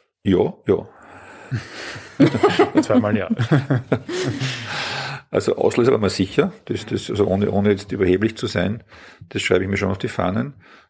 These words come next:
Speaker 1: Äh, weil Neid kann man sich nicht kaufen, das ist die ehrlichste Form der Anerkennung. Und die haben wir gehabt.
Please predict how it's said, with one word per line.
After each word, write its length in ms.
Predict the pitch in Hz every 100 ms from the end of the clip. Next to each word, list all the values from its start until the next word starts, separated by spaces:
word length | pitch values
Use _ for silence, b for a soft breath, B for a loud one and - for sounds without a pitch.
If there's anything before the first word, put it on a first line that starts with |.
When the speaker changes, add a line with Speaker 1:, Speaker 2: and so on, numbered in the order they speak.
| _
Speaker 1:
Äh, 160 | 98 92
weil 340 | 92 95 - -
Neid 260 | 90 -
kann 120 | - 107
man 80 |
sich 80 | 104
nicht 120 | 98
kaufen, 360 | - 95 - -
das 80 | 107
ist 80 | -
die 40 |
ehrlichste 260 | 95 101 -
Form 140 | 117
der 120 | 113
Anerkennung. 500 | 104 110 120 117 143 113 113 B B B
Und 240 | - 101 269
die 100 | 98
haben 100 | 95
wir 80 | 95
gehabt. 420 | - 110 - -